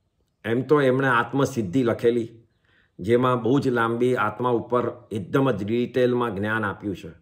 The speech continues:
એમના વિચારો લખ્યા છે. પણ રોજ એ બોલી ન શકાય, એટલે આ ટૂંકમાં એમને આ એમના વિચારો લખીને આપ્યા, જે બહુ જ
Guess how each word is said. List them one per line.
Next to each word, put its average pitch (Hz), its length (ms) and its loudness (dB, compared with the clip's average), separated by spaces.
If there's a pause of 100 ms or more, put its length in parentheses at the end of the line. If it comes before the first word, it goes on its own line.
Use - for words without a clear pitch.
(200)
એમના 113 260 -2
વિચારો 113 420 -2
લખ્યા 95 360 -6
છે. - 140 -20 (960)
પણ 110 120 -2
રોજ 131 320 6
એ 143 80 4
બોલી 135 340 4
ન 127 160 4
શકાય, 117 520 -8 (920)
એટલે 117 280 0
આ 123 200 6 (460)
ટૂંકમાં 131 440 2
એમને 120 240 0
આ 117 240 0
એમના 113 300 -2
વિચારો 117 420 0
લખીને 113 360 -4
આપ્યા, 110 360 -6 (400)
જે 107 140 4
બહુ 113 240 2
જ 139 60 -2